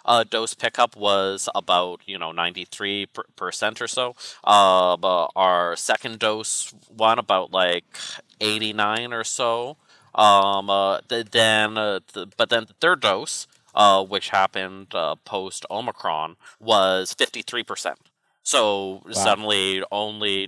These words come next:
Speaker 1: about sixty percent of people that got that second dose got a third one. And now at the fourth, uh, we're in the middle of doing that right now, but it's only at nine point six three percent. It's
Speaker 2: Wow.
Speaker 1: very slow there. Um,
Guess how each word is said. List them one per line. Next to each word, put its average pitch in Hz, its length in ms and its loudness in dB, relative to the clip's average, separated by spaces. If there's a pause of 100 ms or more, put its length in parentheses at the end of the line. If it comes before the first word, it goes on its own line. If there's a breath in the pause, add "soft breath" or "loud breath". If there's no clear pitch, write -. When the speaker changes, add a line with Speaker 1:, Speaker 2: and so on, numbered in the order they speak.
Speaker 1:
about 92 300 0
sixty - 320 -10
percent 95 300 -8
of - 80 -14
people 92 320 -12
that 85 180 -2
got 87 200 -4
that 78 180 -6
second 101 320 -4
dose 85 320 -8 (240 soft breath)
got 87 260 2
a - 60 -8
third 104 240 -4
one. 80 240 -4
And 104 100 -2
now 107 160 4
at 107 80 -4
the - 80 -6
fourth, 143 540 -2 (340 soft breath)
uh, 101 260 4
we're 107 220 -4
in 110 80 -8
the 98 80 -10
middle 113 380 -2
of 95 120 -10
doing 90 360 -8
that 82 240 4
right 82 340 -4
now, 95 380 2 (260)
but 110 100 -2
it's 101 180 -4
only 107 280 0
at 87 160 -2
nine 95 240 -2
point 92 300 -16
six - 280 -12
three 90 200 -16
percent. - 420 -14
It's 76 100 -18
Speaker 2:
Wow. 107 140 -2
Speaker 1:
very 82 260 -6
slow 80 400 -10
there. 55 200 -12 (320 soft breath)
Um, 92 480 6